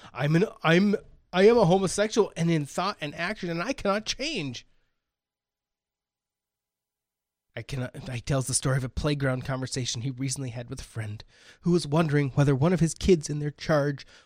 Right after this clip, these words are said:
was going to be gay or straight. He said to her, "Can I just tell you, you don't have to wonder. You can lovingly, carefully bring him back to Scripture. Be compassionate in the journey and help them direct their passions rightly to how God created them."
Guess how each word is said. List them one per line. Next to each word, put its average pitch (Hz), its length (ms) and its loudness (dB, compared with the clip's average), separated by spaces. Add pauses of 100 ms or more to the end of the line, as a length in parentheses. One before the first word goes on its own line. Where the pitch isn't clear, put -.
(100)
was - 100 -16
going 131 180 -8
to 135 60 -10
be 143 80 -6
gay 131 300 -2
or 117 80 -2
straight. - 520 -12 (1400)
He 135 100 -4
said 135 220 -2
to 131 80 -2
her, 123 240 -2 (300)
"Can 139 140 -2
I 156 100 -2
just 180 320 -2
tell 139 180 -2
you, 139 160 0
you 135 200 0
don't 143 180 2
have 156 220 -8
to 127 100 -4
wonder. 139 460 -6 (220)
You 190 100 0
can 170 240 2
lovingly, 175 520 0
carefully 180 560 -2
bring 175 380 -2
him 165 200 -2
back 156 360 -8
to - 100 -8
Scripture. - 600 -4 (420)
Be 190 80 0
compassionate 170 720 0
in 160 120 -2
the 160 60 -4
journey 151 460 -2 (240)
and 120 100 -8
help 139 200 -8
them 135 160 -2
direct 143 320 -4
their 160 100 -2
passions 147 500 -8
rightly 185 400 -4
to 156 80 -4
how 147 100 -4
God 151 300 -8
created 139 520 -10
them." 110 240 -12